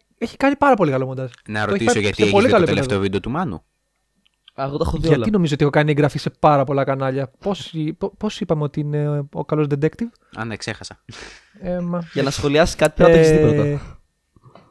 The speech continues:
Speaker 1: true. Αλλά δεν το κάνω απαραίτητα γι' αυτό. Γενικά, εμένα μου αρέσει να κοιτάω από εδώ και από εκεί, να δω τι συμβαίνει, τι αλλαγή έχει γίνει κτλ, κτλ.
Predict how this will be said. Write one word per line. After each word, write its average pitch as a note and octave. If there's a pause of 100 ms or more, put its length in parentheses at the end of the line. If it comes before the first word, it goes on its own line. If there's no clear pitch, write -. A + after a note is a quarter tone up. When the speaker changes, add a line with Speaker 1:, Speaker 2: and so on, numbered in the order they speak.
(440)
Speaker 1:
true. D#3+ (200)
Αλλά F3+
δεν A3
το C#4
κάνω B3+
απαραίτητα C#3
γι' C3+
αυτό. - (200)
Γενικά, G#3
εμένα A3
μου G3+
αρέσει A3+
να A#3+
κοιτάω F#3
από E3
εδώ D3+
και D3
από C#3
εκεί, D3
να D3
δω C#3
τι D3
συμβαίνει, C#3
τι D3
αλλαγή C#3+
έχει D3
γίνει C#3
κτλ, C#3
κτλ. C3+